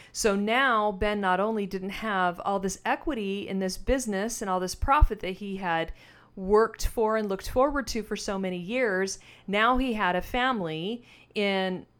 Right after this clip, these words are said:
a comfortable middle-class lifestyle that he no longer could support.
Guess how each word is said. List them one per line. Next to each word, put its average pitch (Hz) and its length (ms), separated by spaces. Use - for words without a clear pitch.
a - 140
comfortable 208 760
middle-class 202 640
lifestyle 185 880
that 220 160
he 240 120
no 220 200
longer 170 360
could - 220
support. - 720